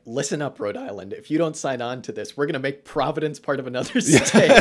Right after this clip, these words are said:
Speaker 1: It's like, "You can't do
Speaker 2: Yeah.
Speaker 1: that." They're like,
Speaker 2: Yeah,
Speaker 1: "We're gonna
Speaker 2: Providence
Speaker 1: delete
Speaker 2: was
Speaker 1: you."
Speaker 2: ready to secede.
Speaker 1: <laughs>
Speaker 2: Yeah.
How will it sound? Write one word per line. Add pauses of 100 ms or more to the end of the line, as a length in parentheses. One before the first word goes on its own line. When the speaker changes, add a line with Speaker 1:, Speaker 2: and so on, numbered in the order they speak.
(100)
Speaker 1:
It's
like,
"You
can't
do
Speaker 2:
Yeah.
Speaker 1:
that."
They're
like,
Speaker 2:
Yeah,
Speaker 1:
"We're
gonna
Speaker 2:
Providence
Speaker 1:
delete
Speaker 2:
was
Speaker 1:
you."
Speaker 2:
ready
to
secede.
Speaker 1:
<laughs> (200)
Speaker 2:
Yeah.